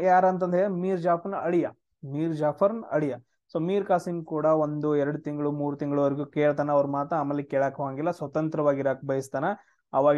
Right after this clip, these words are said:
ಏನಂತಂದ್ ಹೇಳಿದ್ರೆ ಇವನನ್ನ ತೆಗ್ದ್ ಹಾಕಿ ಮತ್ತೆ ಮೀರ್ ಜಾಫರ್ನನ್ನ ಏನ್ ಮಾಡ್ತಾರ ಅಂದ್ರೆ ಬಂಗಾಳದ ನವಾಬನನ್ನಾಗಿ ಯಾರ್ ಮಾಡ್ತಾರ? ಬ್ರಿಟಿಷರ್ ಮಾಡ್ತಾರ. ಸೊಕ್ಕಲ್ಲ ಅವ್ರಿಗೆ ಈ ತರ ಮಾಡಂತ್ಲೆ. ಏನಂತಂದ್ ಹೇಳಿದ್ರೆ ಇವ್ರಿಗೆ ಉರಿಯಾಕ್ ಸ್ಟಾರ್ಟ್ ಆಗತ್ತ. So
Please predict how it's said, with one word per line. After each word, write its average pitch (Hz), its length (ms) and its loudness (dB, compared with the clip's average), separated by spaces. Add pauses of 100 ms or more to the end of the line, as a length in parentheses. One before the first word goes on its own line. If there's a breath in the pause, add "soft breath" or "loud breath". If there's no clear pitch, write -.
ಏನಂತಂದ್ 139 480 -2
ಹೇಳಿದ್ರೆ 131 300 4 (160)
ಇವನನ್ನ 147 340 -2 (120)
ತೆಗ್ದ್ 175 260 2
ಹಾಕಿ 147 260 0 (140)
ಮತ್ತೆ 139 260 -2 (280)
ಮೀರ್ 175 220 2 (100)
ಜಾಫರ್ನನ್ನ 139 640 0
ಏನ್ 131 160 -6
ಮಾಡ್ತಾರ 127 300 -2
ಅಂದ್ರೆ 160 140 0 (120)
ಬಂಗಾಳದ 143 500 4 (120)
ನವಾಬನನ್ನಾಗಿ 127 760 -2 (460 soft breath)
ಯಾರ್ 139 280 4
ಮಾಡ್ತಾರ? 131 240 0 (120)
ಬ್ರಿಟಿಷರ್ 143 420 0
ಮಾಡ್ತಾರ. 120 220 -6 (120)
ಸೊಕ್ಕಲ್ಲ 160 340 2
ಅವ್ರಿಗೆ 127 300 -2 (260)
ಈ 139 100 0
ತರ 139 160 2 (100)
ಮಾಡಂತ್ಲೆ. 135 380 0 (340 soft breath)
ಏನಂತಂದ್ 165 560 2
ಹೇಳಿದ್ರೆ 165 280 4
ಇವ್ರಿಗೆ 175 280 2 (120)
ಉರಿಯಾಕ್ 160 320 2
ಸ್ಟಾರ್ಟ್ 120 240 -4
ಆಗತ್ತ. 104 240 -14 (1300)
So 160 60 4